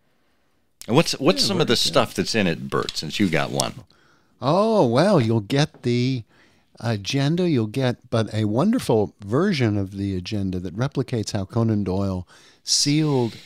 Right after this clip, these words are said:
Speaker 2: and, uh, captured his manuscripts. So it's sort of a reproduction of a Conan Doyle manuscript in part. You'll get a deck of these commemorative playing cards, which are absolutely fabulous.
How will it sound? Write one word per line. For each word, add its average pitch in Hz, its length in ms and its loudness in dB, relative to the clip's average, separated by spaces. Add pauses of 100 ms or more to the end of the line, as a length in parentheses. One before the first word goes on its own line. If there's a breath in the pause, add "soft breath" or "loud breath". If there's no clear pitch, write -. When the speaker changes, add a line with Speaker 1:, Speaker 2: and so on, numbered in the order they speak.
Speaker 2:
and, 101 640 -2
uh, 85 340 -8 (120)
captured 131 440 -2
his 98 140 -2
manuscripts. 95 960 -2 (360 soft breath)
So 101 200 -4
it's 101 120 -4
sort 127 180 0
of 101 100 0
a 90 40 -2
reproduction 104 1120 -4
of 78 280 -16
a 62 80 -16
Conan 95 360 -4
Doyle 85 200 -8
manuscript 101 680 -2
in 87 140 -6
part. 139 300 -2
You'll 127 160 2
get 135 280 4 (420 loud breath)
a 120 80 0
deck 151 360 4
of 123 160 4
these 131 320 2
commemorative 131 600 2
playing 135 320 0
cards, 165 540 -4
which 101 240 -6
are 113 80 -6
absolutely 104 540 -8
fabulous. 143 880 -6